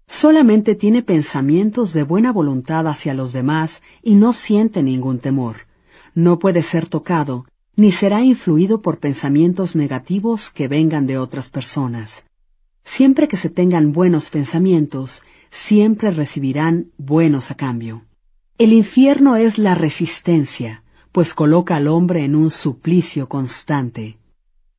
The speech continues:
Un día un metafísico me dio una extraordinaria fórmula para garantizarme todos los premios del juego de la vida.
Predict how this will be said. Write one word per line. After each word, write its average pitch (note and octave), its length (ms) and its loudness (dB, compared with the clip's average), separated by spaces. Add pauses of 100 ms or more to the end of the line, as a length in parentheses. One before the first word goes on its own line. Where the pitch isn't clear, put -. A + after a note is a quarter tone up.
(260)
Un D4+ 200 6
día A#3+ 220 4
un A3+ 100 4
metafísico D3 800 -4
me F3+ 160 2
dio F3 160 0
una F3+ 240 2
extraordinaria D#3+ 1000 -2
fórmula G3 600 0
para C#3+ 200 -4
garantizarme D3 840 -4
todos B3 560 -4
los D#3+ 180 -6
premios E3 540 0
del B2 220 -4
juego E3 420 0
de C#3 100 -4
la C#3+ 140 -2
vida. A#2+ 400 -4